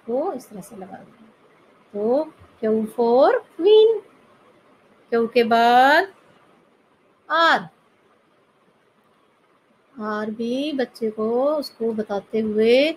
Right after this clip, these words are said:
एक stick सीधी, फिर छोटी stick, फिर नीचे भी छोटी stick, पी की तरह बनाकर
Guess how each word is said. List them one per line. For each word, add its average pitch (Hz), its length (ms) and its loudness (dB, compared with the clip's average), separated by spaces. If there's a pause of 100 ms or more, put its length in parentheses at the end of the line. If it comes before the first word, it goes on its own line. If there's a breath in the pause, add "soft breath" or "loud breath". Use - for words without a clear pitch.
(340)
एक 208 200 -4
stick - 440 -14 (240)
सीधी, 247 720 -2 (580)
फिर 226 140 0
छोटी 214 400 -2
stick, 302 500 -2 (540)
फिर 214 100 0
नीचे 214 320 -2
भी 220 120 -2
छोटी 233 320 -6
stick, 311 420 -2 (440)
पी 220 100 -2
की 220 120 -6
तरह 226 240 -2
बनाकर 220 760 0